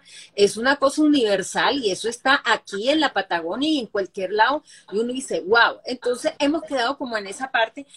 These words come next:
pero la idea no es solamente, eh, abarcar solamente la parte de la ruptura, sino también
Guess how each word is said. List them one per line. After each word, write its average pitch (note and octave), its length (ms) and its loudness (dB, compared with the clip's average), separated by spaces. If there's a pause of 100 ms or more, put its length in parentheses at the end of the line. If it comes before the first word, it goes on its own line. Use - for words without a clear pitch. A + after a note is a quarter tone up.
(180)
pero A3+ 260 2
la G#3 140 2
idea A3 260 0
no C4+ 120 -2
es C#4 120 -4
solamente, C4 800 -6
eh, G3 280 -6
abarcar G3 480 -4
solamente B3+ 580 -8
la A#3 160 -2
parte F3 280 -4
de A3+ 180 -2
la F#3 100 -2
ruptura, C4 540 -4
sino F#3 360 -6
también A#3+ 480 -6